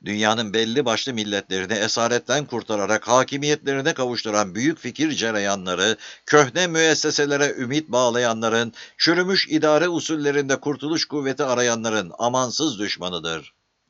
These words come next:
Avusturya, Almanya, Rusya ve hatta dünyanın en muhafazakar bir medeniyetine mensup Çin imparatorlukları, o büyük fikir cereyanının ezici darbeleriyle gözlerimizin önünde devrilmiştir. İşte efendiler,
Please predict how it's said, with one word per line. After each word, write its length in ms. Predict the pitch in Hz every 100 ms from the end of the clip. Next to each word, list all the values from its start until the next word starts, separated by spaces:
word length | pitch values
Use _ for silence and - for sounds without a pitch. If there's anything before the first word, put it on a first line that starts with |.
| _ _ _ _ _ _ - - _
Avusturya, 600 | 123 180 185 202 202 196
Almanya, 520 | 170 175 175 185 185
Rusya 380 | 170 175 - 175
ve 80 | 156
hatta 380 | 151 165 160 143
dünyanın 440 | 151 147 147 147
en 200 | 123 190
muhafazakar 840 | 180 160 160 147 143 151 151 160 135
bir 140 | 151
medeniyetine 680 | 131 135 139 139 131 135 143
mensup 480 | 123 127 - 135 -
Çin 200 | - 180
imparatorlukları, 1080 | 131 120 123 117 120 117 110 107 107 113 113 - -
o 220 | - 170
büyük 260 | 156 185 214
fikir 360 | - 160 202 170
cereyanının 920 | 156 147 127 123 117 110 107 123 127 - -
ezici 440 | 135 147 165 190
darbeleriyle 760 | 165 156 151 147 147 170 147
gözlerimizin 720 | 127 143 139 120 143 135 135 151
önünde 360 | 131 127 117
devrilmiştir. 960 | 110 104 98 98 98 98 - 85 80 - _ _ _ _ _ _ -
İşte 200 | - 98
efendiler, 680 | 82 90 85 76 76 71